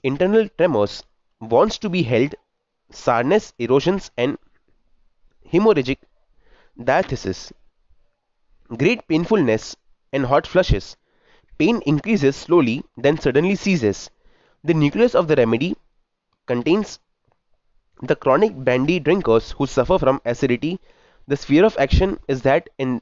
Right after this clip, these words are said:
that of chronic alcoholics. The guiding symptoms include bad effects of mechanical injuries with blunt instrument.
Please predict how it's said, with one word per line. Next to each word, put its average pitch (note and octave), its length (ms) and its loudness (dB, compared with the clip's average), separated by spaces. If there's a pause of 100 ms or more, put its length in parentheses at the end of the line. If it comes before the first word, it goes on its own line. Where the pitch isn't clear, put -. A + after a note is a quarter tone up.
(160)
that B2 280 -2
of F3+ 320 -2
chronic B2+ 360 -2
alcoholics. C#3 640 -2 (800)
The B2+ 140 2
guiding D3 320 0
symptoms G3+ 460 -2
include B2+ 420 -2
bad C3 320 0
effects G3 380 -2
of C#3+ 160 -4
mechanical D#3 520 0
injuries C3+ 520 -2
with A#2 280 -6
blunt D3+ 300 0
instrument. A#2+ 520 -2